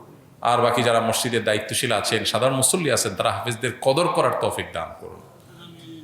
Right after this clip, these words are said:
এই কদর করার জন্য কিচ্ছু লাগে না। বহু মানুষ আছেন সমাজে, মসজিদে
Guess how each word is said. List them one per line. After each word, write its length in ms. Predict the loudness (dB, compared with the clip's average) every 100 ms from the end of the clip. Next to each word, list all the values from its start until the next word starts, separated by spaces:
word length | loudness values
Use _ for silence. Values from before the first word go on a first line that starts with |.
| -6
এই 100 | -6 0
কদর 240 | 2 2
করার 280 | 4 4 2
জন্য 200 | 0 -2
কিচ্ছু 300 | -4 -4 0
লাগে 260 | 0 0 -4
না। 260 | -8 -14 -20 _ _ _ _ _ 0
বহু 160 | 4
মানুষ 300 | 4 2 2
আছেন 220 | 2 2 0
সমাজে, 380 | 2 2 0 -4 -10 -14 -8 -2
মসজিদে 640 | 2 4 2 0 -6 -16